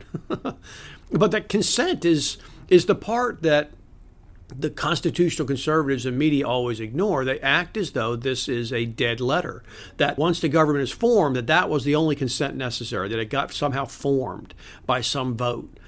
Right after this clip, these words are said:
a couple hundred years ago that n-, none of us alive actually were involved with. Um, I'm sorry, but those people had no right to vote on my behalf.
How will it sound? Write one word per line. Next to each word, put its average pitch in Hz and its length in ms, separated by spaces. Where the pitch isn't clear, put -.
a - 40
couple 147 240
hundred 135 240
years 139 280
ago - 380
that 156 160
n-, 160 420
none 170 220
of 143 100
us 143 160
alive 127 480
actually 127 380
were 107 180
involved 107 420
with. - 320
Um, 101 560
I'm 139 160
sorry, 175 440
but 131 200
those 165 180
people 185 360
had 139 240
no 156 300
right 151 440
to 131 100
vote 139 280
on 123 100
my 123 200
behalf. 120 520